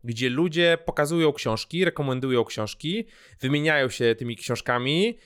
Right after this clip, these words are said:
e, w sensie opiniami i, i, i tak, i tak dalej. I przykładowo, e, jest sobie jakiś twórca książki, taki mało znany, e, i nagle, e,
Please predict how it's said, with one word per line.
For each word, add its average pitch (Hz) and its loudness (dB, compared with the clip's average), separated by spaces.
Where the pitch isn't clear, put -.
e, 120 4
w 117 -6
sensie 131 -2
opiniami 131 0
i, - -14
i, - -12
i - -10
tak, 139 0
i 147 -4
tak 135 0
dalej. 139 2
I 196 2
przykładowo, 151 0
e, 120 4
jest 170 0
sobie 190 0
jakiś - -4
twórca 175 -2
książki, 131 -2
taki 127 -4
mało 156 4
znany, 123 2
e, 117 4
i 156 0
nagle, 180 2
e, 139 6